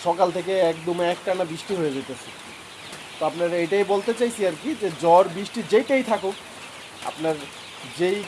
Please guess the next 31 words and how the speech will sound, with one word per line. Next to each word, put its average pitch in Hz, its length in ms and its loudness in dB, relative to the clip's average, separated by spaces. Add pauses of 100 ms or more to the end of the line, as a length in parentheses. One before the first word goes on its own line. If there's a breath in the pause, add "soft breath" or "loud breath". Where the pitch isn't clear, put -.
(100)
খামারটাই 185 460 2
করবেন, 170 280 -2
যে 160 160 0
কোনো 233 200 0
খামারই, 175 360 2
এটা 175 140 -2
হাঁসের 165 320 0
খামার 175 200 2
হতে 170 200 -2
পারে, 165 220 2
মুরগির 175 360 -6
খামার 180 200 0
হতে 165 160 -4
পারে, 165 280 2
গরুর 170 280 -2
খামার 185 220 2
হতে 165 180 -2
পারে, 160 240 -2
ছাগলের 175 360 0
খামার 180 260 -2
হতে 156 180 -4
পারে, 165 280 0 (1000)
পশু 233 240 0
জাতীয় 226 240 2
যে 233 120 0
কোনো 247 200 0
খামারই 196 340 4
হতে 175 220 0
পারে, 226 200 2
কিন্তু 208 220 0
আপনার 170 300 2